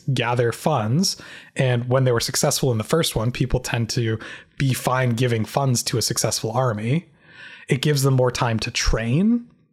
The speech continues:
and it gives them, like, a moral authority, right? They're defending their faith against the king, and they won.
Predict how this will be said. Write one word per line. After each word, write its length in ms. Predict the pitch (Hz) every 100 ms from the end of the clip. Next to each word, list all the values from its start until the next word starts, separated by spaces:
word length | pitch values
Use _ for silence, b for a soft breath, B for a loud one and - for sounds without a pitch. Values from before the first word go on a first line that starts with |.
| _ _ -
and 460 | 160 165 170 - - _
it 160 | - 131
gives 260 | 170 196 202
them, 100 | 208
like, 160 | 127
a 60 | 123
moral 560 | 107 104 151 226 110 104
authority, 680 | - 107 110 131 - - _ _ _ _ -
right? 340 | 131 165 - B B -
They're 120 | 165
defending 400 | 202 - 208 202
their 120 | 120
faith 520 | - - 151 107 - - B B
against 320 | - 143 139 -
the 60 |
king, 360 | - 139 170 185
and 100 | 131
they 80 | 113
won. 460 | 107 117 104 -